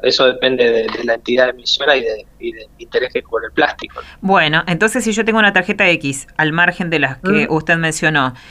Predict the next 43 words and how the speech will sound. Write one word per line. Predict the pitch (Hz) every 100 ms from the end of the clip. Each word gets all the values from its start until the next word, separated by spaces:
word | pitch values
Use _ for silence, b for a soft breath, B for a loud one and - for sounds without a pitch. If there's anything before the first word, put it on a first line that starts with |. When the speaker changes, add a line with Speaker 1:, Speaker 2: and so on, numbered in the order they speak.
| B -
Speaker 2:
eh, | 180 170 170 185
y | 180
tengo | 202 208
que | 185
Speaker 1:
Podés | 208
Speaker 2:
pagar, | 240 208
Speaker 1:
venir | 233 226
y |
pagar, | 160 175 214 143
sí, | - 190
Speaker 2:
te-, | 170
Speaker 1:
eso | 180
Speaker 2:
tengo | 226 240
que | 226
Speaker 1:
sí. |
Speaker 2:
pagar | 208 220 226
cincuenta | - 208 208 202 214
mil | 254 254
pesos | 254 247 233
de, | 196 180 165 160 160
de | 170
patente, | 170 170 160 175 - 151 139 -
Speaker 1:
Ujú. | -
Speaker 2:
lo | 170 185
puedo | 226
hacer | 240 226 233
en | 233
un | 220 208
pago | 226 240 262 233
y | 233 269
sobre | 156 202 202
esos | 226 254
cincuenta | 233 214 233 247 262
va | 180 185 185
un | 185
quince | 233 247 254
por | 220
ciento | 226 220
de | 220
descuento, | 208 233 240 247
¿entendimos | 202 170 180 190
bien? | 190 233 320
Speaker 1:
Exacto. | 135 139 - 120 - -